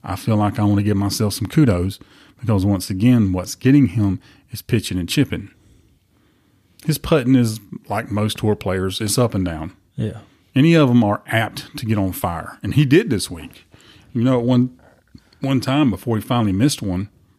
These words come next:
Speaker 1: he was thirty-nine of thirty-nine from ten feet and in.
Speaker 2: Yep.
Speaker 1: Then he
Speaker 2: Remember
Speaker 1: finally
Speaker 2: that.
Speaker 1: missed one, and then he missed the next couple. But he's chipping and pitching.
Speaker 2: Did you see it when he missed that first one?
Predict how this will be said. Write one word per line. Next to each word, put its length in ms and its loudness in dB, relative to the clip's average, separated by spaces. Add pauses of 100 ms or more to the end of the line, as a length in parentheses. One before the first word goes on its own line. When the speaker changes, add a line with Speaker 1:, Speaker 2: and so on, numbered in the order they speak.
(1120)
Speaker 1:
he 100 2
was 140 2
thirty-nine 480 2
of 80 -4
thirty-nine 540 0
from 160 -6
ten 220 -2
feet 200 -6
and 100 -4
in. 220 -6 (180)
Speaker 2:
Yep. 240 2 (640)
Speaker 1:
Then 140 2
he 40 2
Speaker 2:
Remember 60 0
Speaker 1:
finally 200 0
Speaker 2:
that. 60 0
Speaker 1:
missed 200 -4
one, 180 -4
and 220 -4
then 120 2
he 60 4
missed 200 0
the 60 0
next 180 -4
couple. 400 -4 (1120)
But 280 -2 (1300)
he's 160 -14
chipping 280 -2
and 160 -6
pitching. 460 -8
Speaker 2:
Did 160 2
you 80 6
see 260 4
it 80 6
when 140 8
he 60 4
missed 180 4
that 160 -2
first 260 0
one? 140 -6